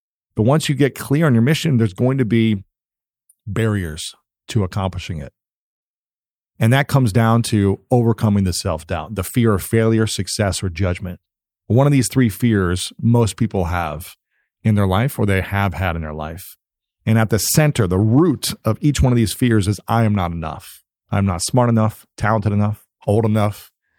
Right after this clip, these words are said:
skilled enough, beautiful enough," whatever it is, "I'm not worthy enough," whatever this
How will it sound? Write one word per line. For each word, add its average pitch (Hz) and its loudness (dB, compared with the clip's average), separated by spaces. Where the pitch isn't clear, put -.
skilled 117 -2
enough, 101 -2
beautiful 107 -2
enough," 104 -2
whatever 117 2
it 107 0
is, 98 0
"I'm 113 0
not 95 -4
worthy 113 2
enough," 107 0
whatever 127 2
this 120 0